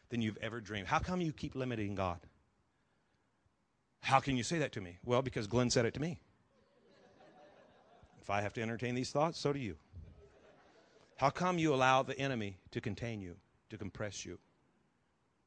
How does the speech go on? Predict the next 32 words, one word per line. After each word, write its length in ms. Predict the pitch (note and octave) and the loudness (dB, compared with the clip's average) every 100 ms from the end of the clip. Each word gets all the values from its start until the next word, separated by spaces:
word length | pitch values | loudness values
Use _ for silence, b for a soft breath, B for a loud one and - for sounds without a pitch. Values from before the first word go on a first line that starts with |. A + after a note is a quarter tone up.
| _ _ _ | _ _ _
I 40 | - | 2
told 220 | D#3 C3+ | 2 4
Glenn, 220 | C#3+ D3 | 4 6
"Well, 300 | C#3 C3 C3 | 4 4 6
I 140 | C3 | 8
don't 160 | C#3+ D3+ | 6 4
want 120 | E3 | 2
a 40 | F#3 | 2
church 240 | C#3+ A#2 | -2 -4
of 60 | G#2+ | -4
ten 120 | A#2+ | -2
thousand. 340 | A#2+ A#2 A2+ | 0 2 2
I'd 160 | A#2 B2+ | 2 4
rather 200 | C3 B2+ | 2 0
see 120 | C3 | -4
twenty 240 | A2+ C#3+ | -2 -2
churches 320 | C#3 B2+ C3+ A#2 | -2 -4 -4 -8
of 120 | A2+ | 0
five 200 | C3 A#2+ | 0 2
hundred." 280 | C#3 D3+ A2 | 0 0 -2
And 60 | |
he 40 | A2+ | -4
said, 160 | A#2+ | -4
"Why 120 | G2+ A#2+ | 0 0
don't 120 | B2 | 2
you 60 | |
have 140 | A#2+ A2 | 0 0
twenty 200 | B2 B2 | -4 -4
churches 360 | - B2+ C3 | -2 -4 -6
of 60 | A2+ | -6
five 180 | B2+ C3+ | -2 0
thousand?" 360 | E3+ F3 - | -2 -8 -12